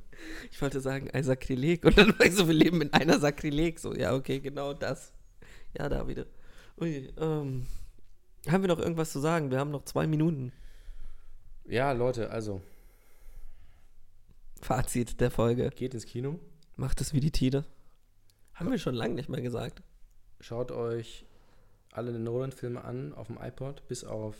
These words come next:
Speaker 1: Prestige.
Speaker 2: Prestige.
Speaker 1: Den guckt ihr auf dem iPod Nano.
Speaker 2: Genau.
Speaker 1: Ja.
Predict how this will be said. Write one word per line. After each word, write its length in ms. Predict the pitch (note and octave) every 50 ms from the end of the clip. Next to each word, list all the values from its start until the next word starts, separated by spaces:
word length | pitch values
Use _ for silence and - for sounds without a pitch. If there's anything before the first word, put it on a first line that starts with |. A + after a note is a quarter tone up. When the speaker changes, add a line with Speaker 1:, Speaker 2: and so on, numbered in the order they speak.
| - - - - - -
Speaker 1:
Prestige. 480 | - - C3+ - - C#3 D3+ F3+ - G#2
Speaker 2:
Prestige. 340 | - - A#2+ C3 D3 D3+ - - - - -
Speaker 1:
Den 220 | B2 C3 C#3+ D3 -
guckt 220 | - C#3 - -
ihr 100 | - - -
auf 100 | - -
dem 100 | - -
iPod 300 | - - - A#2 - -
Nano. 300 | A2+ G2+ A#2 C3+ D3 - - - - - - - - - - - -
Speaker 2:
Genau. 260 | - F#2+ G2+ G#2+ - - - - -
Speaker 1:
Ja. 80 | -